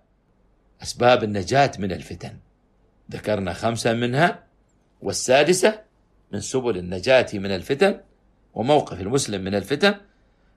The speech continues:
الحذر من الإشاعات عند وقوع الفتن. الحذر من الإشاعات، تكثر الإشاعات والأخبار الكاذبة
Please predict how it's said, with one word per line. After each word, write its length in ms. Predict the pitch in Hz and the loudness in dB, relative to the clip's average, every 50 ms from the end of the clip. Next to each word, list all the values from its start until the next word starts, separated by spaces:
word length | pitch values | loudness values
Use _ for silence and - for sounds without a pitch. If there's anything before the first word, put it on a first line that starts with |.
| _ - | _ -2
الحذر 760 | - 113 107 92 - - - 139 160 151 123 120 113 110 107 | -2 -2 -2 -2 -6 -6 -2 2 2 2 2 2 0 2 2
من 160 | 101 101 101 98 | 0 -2 -2 -4
الإشاعات 960 | 95 - 95 95 - - 101 98 90 87 110 123 131 139 139 139 135 131 - | -6 -6 -6 -6 -4 -2 0 0 2 4 4 6 6 8 8 6 6 4 0
عند 300 | 123 101 117 123 107 101 | -4 -4 -4 -4 -2 0
وقوع 440 | 110 110 110 104 - - 123 110 90 | 0 2 0 0 0 0 2 2 2
الفتن. 440 | 104 90 - 104 92 - - - - - _ _ _ _ _ _ _ _ _ _ _ _ _ | 0 -2 -2 -6 -8 -8 -8 -12 -14 -16 _ _ _ _ _ _ _ _ _ _ _ _ _
الحذر 400 | - - - 113 120 131 127 113 | -10 -4 0 0 2 2 2 2
من 160 | 104 110 107 | 0 -2 -2
الإشاعات، 840 | 104 95 98 - - 113 107 101 98 131 147 151 151 147 147 - - - _ _ _ _ _ _ _ _ _ _ _ _ _ - | -2 -2 -2 -2 2 4 6 6 8 8 8 8 6 4 2 -4 -14 -20 _ _ _ _ _ _ _ _ _ _ _ _ _ 0
تكثر 460 | - 156 170 165 - - 139 147 151 | 2 2 2 2 2 2 2 4 4
الإشاعات 840 | 131 113 113 110 - 117 104 101 101 120 143 156 165 156 - - - _ _ _ _ _ _ _ _ _ _ _ _ _ _ - | 2 0 0 0 2 2 2 4 4 6 6 8 6 6 4 0 -8 _ _ _ _ _ _ _ _ _ _ _ _ _ _ -10
والأخبار 520 | - 87 90 104 101 87 87 127 127 127 117 | -6 -4 -4 -4 -4 -2 2 4 6 6 4
الكاذبة 800 | 104 95 - 117 123 139 151 156 151 160 151 156 160 131 104 | 2 0 2 4 6 6 6 6 6 4 4 6 4 4 4